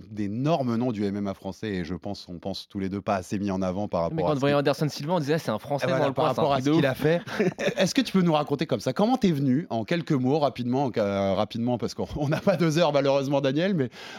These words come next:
Speaker 1: euh, comment t'es venu à être dans le coin d'un Anderson Silva, une des légendes de, de l'histoire de l'U F C, d'un Dan Anderson quand il met K O Fedor Emelianenko, je leur, j'en parlais,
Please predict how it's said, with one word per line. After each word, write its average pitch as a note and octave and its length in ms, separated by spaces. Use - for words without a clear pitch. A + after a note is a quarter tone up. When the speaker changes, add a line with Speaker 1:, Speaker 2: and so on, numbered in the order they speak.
Speaker 1:
euh, A#2+ 120
comment F#3+ 240
t'es D#3+ 140
venu A#2+ 320
à G2+ 160
être A#2+ 100
dans A2 140
le G2 80
coin G2+ 260
d'un F#2+ 260
Anderson G2+ 520
Silva, F#2+ 380
une F2+ 100
des F2 100
légendes F#2+ 380
de, F2 240
de F2 100
l'histoire F2+ 340
de F#2 60
l'U G2 180
F - 40
C, G2+ 160
d'un F#2 120
Dan G#2 220
Anderson G#2 560
quand G2+ 220
il - 20
met F#2+ 100
K - 100
O G2 140
Fedor G2+ 380
Emelianenko, G2+ 640
je F#2 100
leur, F#2 120
j'en F#2 140
parlais, F2+ 420